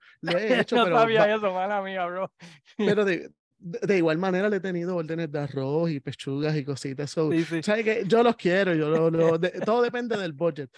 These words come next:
Speaker 1: Pero sea lo que sea, uno siempre intenta de que ellos estén cómodos, de que ellos tengan la... la, porque son muchas horas y muchas veces tú ves que los muchachos llegan a la una de la tarde con,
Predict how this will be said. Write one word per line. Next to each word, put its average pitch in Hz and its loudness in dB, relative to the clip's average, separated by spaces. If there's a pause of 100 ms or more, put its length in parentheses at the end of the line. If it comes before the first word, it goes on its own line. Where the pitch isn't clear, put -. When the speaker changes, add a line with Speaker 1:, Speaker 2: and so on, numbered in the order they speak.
(240)
Speaker 1:
Pero 196 0
sea 185 -2
lo 214 -2
que 214 0
sea, 190 0
uno 160 -4
siempre 185 -6
intenta 185 -4
de 160 0
que 151 -2
ellos 151 -2
estén 170 -6
cómodos, 147 -4
de 131 -4
que 135 -4
ellos 135 -4
tengan 165 -2
la... 156 2
la, 143 -2 (240)
porque 156 -4
son 180 -4
muchas 170 -2
horas 147 -2
y 123 -6
muchas 139 -6
veces 165 -2
tú 160 -2
ves 156 -2
que 170 -4
los 170 -4
muchachos 165 -6
llegan 151 -2
a 160 -2
la 147 0
una 147 -4
de 151 -4
la 147 -6
tarde 147 -2
con, 143 -6